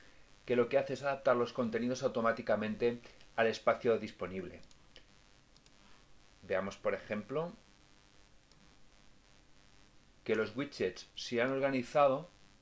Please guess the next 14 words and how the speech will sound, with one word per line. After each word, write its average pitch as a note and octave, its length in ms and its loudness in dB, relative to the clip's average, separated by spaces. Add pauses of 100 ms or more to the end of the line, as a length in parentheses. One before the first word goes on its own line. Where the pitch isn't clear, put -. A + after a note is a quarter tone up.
(520)
para A#2+ 160 6
que B2 100 -2
se B2 140 0
vean B2 240 4
correctamente A#2+ 680 0
en A#2+ 100 0
todo G#2+ 180 0
tipo A2+ 220 -4
de G2 60 -6
dispositivos. F#2+ 760 -10 (680)
Esta A2+ 240 -2
es B2 80 0
la B2 100 4
opción A#2+ 520 0